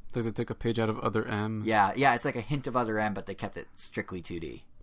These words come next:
Speaker 2: in, in its actions. And also, it looks really good in three D. Like, watch the E, if you guys haven't, listening, if
Speaker 1: Mm-hmm.
Speaker 2: you guys haven't, or you in front of me, Angel,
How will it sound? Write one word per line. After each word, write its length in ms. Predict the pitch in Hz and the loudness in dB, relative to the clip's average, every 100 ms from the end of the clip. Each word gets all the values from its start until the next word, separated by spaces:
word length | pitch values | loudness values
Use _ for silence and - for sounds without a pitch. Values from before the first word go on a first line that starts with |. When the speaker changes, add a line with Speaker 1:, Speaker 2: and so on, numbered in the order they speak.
| - | -16
Speaker 2:
in, 260 | 95 90 85 | -10 -10 -10
in 140 | - 85 | -10 -12
its 160 | 76 | -10
actions. 440 | 67 85 - - - - - - - | -10 -10 -12 -14 -16 -18 -20 -20 -10
And 180 | - 127 | 0 2
also, 580 | - 156 190 - 156 139 | 6 6 6 2 2 2
it 200 | 123 151 | 2 0
looks 260 | 170 196 185 180 | 0 -6 -6 -14
really 640 | 160 165 175 175 170 147 - | -8 -4 -2 0 -2 -6 -2
good 280 | 156 151 | 2 2
in 160 | 120 120 | 0 -6
three 260 | - 135 127 | -6 -6 -4
D. 320 | 131 113 98 | -4 -4 -4
Like, 140 | 107 107 | -6 -4
watch 320 | 131 147 - | 4 4 4
the 140 | - - | -6 -2
E, 120 | 139 | -2
if 140 | - 139 | -2 -2
you 120 | 180 | -2
guys 300 | 196 165 156 | 4 4 6
haven't, 440 | 147 139 139 120 - | 4 4 0 -4 -4
listening, 340 | 131 - 98 | -4 -4 -6
if 40 | 98 | -4
Speaker 1:
Mm-hmm. 80 | 117 | -2
Speaker 2:
you 40 | |
guys 200 | 131 147 | -2 -2
haven't, 240 | 143 127 127 | 0 0 2
or 120 | 139 | 2
you 380 | 117 135 101 98 | 4 2 2 0
in 80 | 92 | 0
front 220 | 120 104 | 2 2
of 40 | |
me, 220 | 90 90 90 | 0 -6 -8
Angel, 340 | 87 95 107 | -8 -6 -8